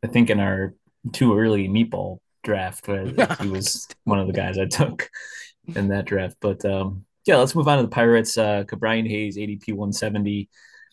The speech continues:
Speaker 1: since March first. Uh,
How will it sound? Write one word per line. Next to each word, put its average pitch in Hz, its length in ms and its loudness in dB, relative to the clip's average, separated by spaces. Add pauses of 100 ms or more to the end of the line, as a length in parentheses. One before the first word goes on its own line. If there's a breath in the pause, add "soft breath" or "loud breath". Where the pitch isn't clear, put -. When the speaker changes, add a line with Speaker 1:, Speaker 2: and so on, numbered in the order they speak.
(600 loud breath)
Speaker 1:
since - 280 -4
March 110 180 -2
first. - 520 0 (560 loud breath)
Uh, 104 260 -10